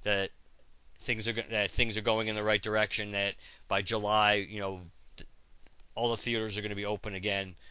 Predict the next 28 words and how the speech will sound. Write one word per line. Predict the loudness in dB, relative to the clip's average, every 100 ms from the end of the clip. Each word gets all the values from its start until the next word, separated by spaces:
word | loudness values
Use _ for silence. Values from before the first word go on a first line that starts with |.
| -20 -20 -18 -4
then | -2 2
they, | 2
they | 4 2
could | 2
do | 0
something | 0 -2 -2 -2
like | -2 2
that. | 0 0 -6
Or |
that | -6
doesn't | -6 2
have | 4 4
to | 2
be | -4
July | -2 2 4 2
fourth. | 0 2 2 0
It |
could | -2 -2
be |
somewhere | -2 0 0 -2
in | -2 -4
July. | -2 4 4 4
Do | -2 -4
that. | 0 0 0
They | 0
could | 2 2
do | 10
that, | 12 12